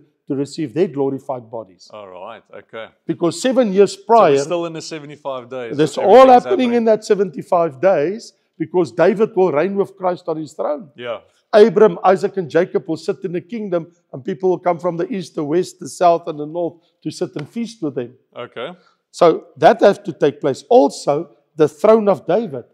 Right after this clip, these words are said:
Speaker 1: Isaiah chapter nine and Luke chapter one tells us the throne of David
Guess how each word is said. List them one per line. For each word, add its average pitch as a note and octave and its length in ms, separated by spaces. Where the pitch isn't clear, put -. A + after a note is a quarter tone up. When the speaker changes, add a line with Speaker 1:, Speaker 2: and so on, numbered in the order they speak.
Speaker 1:
Isaiah C#3+ 440
chapter - 400
nine D#3+ 380
and B2+ 180
Luke D#3 220
chapter - 320
one D3+ 260
tells C#3+ 300
us C#3+ 160
the C#3+ 80
throne A3 500
of B2 280
David D#3 380